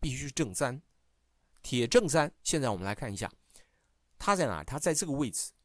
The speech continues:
这是一、二、三、四、五、六、七、八，八颗，八颗，你要正三，扣掉三颗电子，五颗，所以它是一个D five electronic configuration。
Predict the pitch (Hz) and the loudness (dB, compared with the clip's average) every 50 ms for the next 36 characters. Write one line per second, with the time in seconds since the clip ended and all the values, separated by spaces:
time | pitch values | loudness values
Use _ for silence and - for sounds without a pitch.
0 | _ _ - - 131 - - - - - 160 180 185 190 - - - - 156 135 | _ _ -10 -4 -4 -4 -4 -6 -8 -8 -6 -6 -6 -8 -10 -6 -2 0 2 2
1 | 107 98 - - - 143 135 135 143 143 - - - - - 139 107 - _ _ | 2 0 2 2 2 2 2 0 -2 -2 2 4 4 4 4 2 -4 -10 _ _
2 | _ _ _ - 101 90 82 82 _ _ _ _ - 147 151 139 - - - - | _ _ _ -12 -12 -12 -12 -12 _ _ _ _ -4 -2 0 0 0 -4 -6 -2
3 | - - - - - - 139 131 120 - - - _ _ - 123 117 113 - 113 | -2 0 0 -2 0 4 4 4 4 2 -8 -20 _ _ 2 2 2 2 0 -8
4 | 101 - _ _ _ _ _ - _ - _ - - _ _ _ - 180 170 175 | -10 -10 _ _ _ _ _ -20 _ -20 _ -20 -20 _ _ _ 4 6 6 6
5 | 170 - 180 175 175 - - - - - _ _ _ _ _ _ 117 113 110 127 | 6 2 0 0 -2 -4 -14 -20 -20 -20 _ _ _ _ _ _ -4 -2 -2 0
6 | 143 - 214 175 143 117 151 139 135 151 - _ _ _ _ _ _ _ - - | 2 2 2 2 4 2 2 2 2 0 -6 _ _ _ _ _ _ _ -4 6
7 | - 233 190 165 151 139 123 139 135 139 139 127 131 117 95 85 90 - _ _ | 8 8 8 8 6 4 4 2 0 -2 -2 -2 -2 -4 -4 -8 -12 -20 _ _
8 | _ _ _ _ _ _ _ - - 101 90 - - 117 113 - _ _ _ _ | _ _ _ _ _ _ _ -12 -10 -10 -10 -6 -8 -8 -8 -8 _ _ _ _
9 | _ _ _ _ _ - - 139 131 135 165 160 156 165 127 127 135 - 147 143 | _ _ _ _ _ -10 -6 -4 -2 -2 -2 -2 -2 -4 -6 -6 -6 -6 -6 0
10 | 143 147 117 104 - - - - _ _ _ _ _ _ _ _ _ 104 104 101 | 2 2 2 2 -2 -8 -14 -16 _ _ _ _ _ _ _ _ _ -6 -4 -2
11 | 92 95 - 120 117 113 98 - 101 95 - 104 98 98 98 98 95 - - | -2 0 0 0 0 0 -2 -6 -8 -8 -6 -6 -4 -2 -2 -4 -4 -8 -12